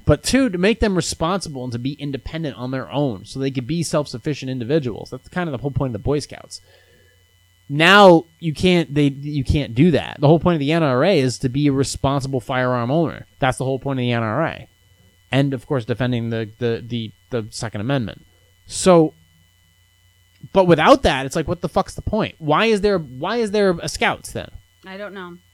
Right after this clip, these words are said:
Speaker 1: What, what is it gonna be going forward now besides one big giant lawsuit just waiting to happen?
Speaker 2: Well, and I'm telling you, I'm not in agreement with it, so I don't,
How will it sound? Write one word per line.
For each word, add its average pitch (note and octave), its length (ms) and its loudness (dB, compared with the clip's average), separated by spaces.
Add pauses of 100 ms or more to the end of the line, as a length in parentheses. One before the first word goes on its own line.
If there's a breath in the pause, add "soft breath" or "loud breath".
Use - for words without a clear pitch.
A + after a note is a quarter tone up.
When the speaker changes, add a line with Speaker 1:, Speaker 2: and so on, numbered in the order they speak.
Speaker 1:
What, F3 300 2
what G#3 100 2
is A#3 140 -2
it A#3+ 60 -6
gonna A3 180 -2
be F#3+ 140 -4
going F3 280 -4
forward G3+ 320 2
now A#2 140 -2
besides C3 420 -2
one D3 240 0
big C#3 220 0
giant C3 300 0
lawsuit G#2+ 480 -6
just - 180 -6
waiting A#2+ 400 0
to G#2 60 -4
happen? A2+ 360 -6
Speaker 2:
Well, A#3+ 280 -10
and A3 180 -14
I'm A3 140 -12
telling A#3+ 340 -10
you, F#3+ 100 -14
I'm G3 140 -16
not G#3 240 -16
in G3 120 -18
agreement F#3 460 -18
with A3 220 -16
it, A#3+ 200 -18
so F3+ 300 -18
I F3 140 -18
don't, F3+ 340 -18